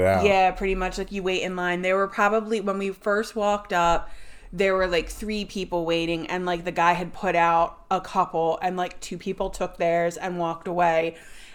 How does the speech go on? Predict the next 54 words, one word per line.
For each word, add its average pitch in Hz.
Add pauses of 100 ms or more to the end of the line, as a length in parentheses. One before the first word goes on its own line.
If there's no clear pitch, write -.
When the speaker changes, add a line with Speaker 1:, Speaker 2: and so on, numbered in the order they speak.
(100)
Speaker 2:
And 196
then, 175
like, 170
as 185
we 185
were 180
in 180
another 185
section, 170
we 165
could 165
still 165
see 170
the 170
rotisserie 180
chicken, 208 (320)
and 190
they 175
were 175
getting 170
ready 165
to 165
put, 165
like, 170
ten 165
out, 185
and 180
there 175
was, 175
like, 175
a 175
line 165
Speaker 1:
I 156
don't 196
Speaker 2:
forming. 226
Speaker 1:
understand, 135
'cause, 110
like, 139
rotisserie 185
chicken 170
is, 123
like, 117
some, -
I 104
mean, 107
they're 92
cooking 147
it, 76
right? 101
Speaker 2:
Yeah. 180
Speaker 1:
And -
it's -
hot. 117
Speaker 2:
Yeah. -